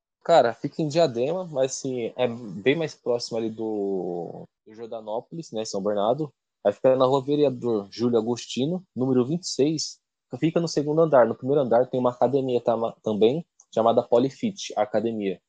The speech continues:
Normalmente, se jogar no Google já Polyfit Academia,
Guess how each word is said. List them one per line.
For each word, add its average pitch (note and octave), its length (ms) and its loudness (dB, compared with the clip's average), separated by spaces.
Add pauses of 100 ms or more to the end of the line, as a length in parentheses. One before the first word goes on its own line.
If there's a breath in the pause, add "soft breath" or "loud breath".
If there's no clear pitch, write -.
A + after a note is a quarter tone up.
(340)
Normalmente, D3+ 300 0
se D#3+ 140 -2
jogar E3 240 6
no E3+ 120 0
Google C#3 300 2
já B2+ 100 4
Polyfit B2 500 2
Academia, A#2+ 640 0